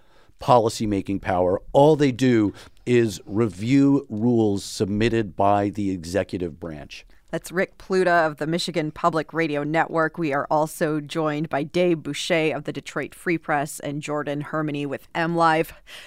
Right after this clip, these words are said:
Speaker 2: So, Jordan, let's get back to really Democrats sort of showing their hand finally this week, right? There's been sort of so much talk since November when Democrats won the chambers. What were they going to do first?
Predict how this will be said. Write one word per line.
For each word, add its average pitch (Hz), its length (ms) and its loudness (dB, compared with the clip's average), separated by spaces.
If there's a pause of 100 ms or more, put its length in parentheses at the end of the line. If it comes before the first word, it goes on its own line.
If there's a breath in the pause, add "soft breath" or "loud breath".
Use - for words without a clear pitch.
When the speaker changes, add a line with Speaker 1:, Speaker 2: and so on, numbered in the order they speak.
Speaker 2:
So, 285 160 0
Jordan, 285 340 2
let's 277 260 -2
get 349 300 -6
back 208 460 4
to 196 640 -2
really 233 400 0
Democrats 208 680 2
sort 233 140 -2
of 214 160 -6 (220 soft breath)
showing 269 480 2
their 320 120 2
hand 320 360 -4
finally 147 580 -2 (180)
this 175 300 -4
week, 135 400 -14
right? 196 300 0
There's 208 180 -2
been 214 220 -4
sort 220 200 -2
of 180 120 -4 (180 soft breath)
so 330 380 0
much - 320 -2
talk 220 480 0
since - 340 -6
November 214 920 0
when 165 200 -4
Democrats 180 560 0
won 180 380 -4
the 180 100 -4
chambers. 156 580 -4 (240 soft breath)
What 185 380 2
were 220 240 2
they 190 200 0
going 180 420 0
to 185 120 -8
do 175 220 -6
first? 151 640 -8